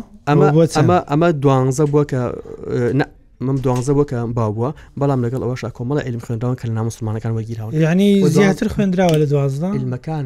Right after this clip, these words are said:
Speaker 1: کە بە دوایە ئەچی شەست دانن. دوانزە نین.
Speaker 2: شەست.
Speaker 1: شەست، بەڵام دوانزەکە ئیتر ڕۆشتووە. و سەرچاوەکان تا شەستیان هێناوە. ئەوەی کە ئێستا من هێناوم، ئەوە، ئە،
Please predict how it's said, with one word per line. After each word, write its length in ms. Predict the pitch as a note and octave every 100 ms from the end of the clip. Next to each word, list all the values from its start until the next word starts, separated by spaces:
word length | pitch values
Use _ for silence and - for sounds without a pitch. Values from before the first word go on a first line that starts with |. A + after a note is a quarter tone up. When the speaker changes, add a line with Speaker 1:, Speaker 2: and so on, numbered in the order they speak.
| B2
Speaker 1:
کە 60 | A#2+
بە 80 | A2+
دوایە 220 | C#3+ D3 C#3+
ئەچی 200 | A#2 -
شەست 280 | - D3 -
دانن. 220 | A#2 A#2 A2 _ _ _ _ -
دوانزە 260 | A#2 A#2
نین. 320 | C3+ C3+ C#3+ A2 - _ _ -
Speaker 2:
شەست. 340 | - C#3+ - - -
Speaker 1:
شەست، 200 | D3 C#3+ - A#2+
بەڵام 280 | C3 C#3 C#3+ - B2+
دوانزەکە 500 | B2 A#2 A#2+ C3+ D3+ -
ئیتر 240 | B2+ C#3+ - B2
ڕۆشتووە. 340 | B2 - A#2 - _ _ _ _ _ - -
و 140 | A#2+ A#2+
سەرچاوەکان 520 | C3+ - A#2 A2+ C#3
تا 80 | C#3
شەستیان 340 | - D3 B2 A2
هێناوە. 220 | A2 G2 - - -
ئەوەی 160 | C3+ -
کە 40 | D#3
ئێستا 160 | C#3+ D3+
من 160 | D3+ C#3
هێناوم، 280 | C3 A#2+ A#2+
ئەوە، 200 | A#2 C3+ C3+ - - - -
ئە، 60 | -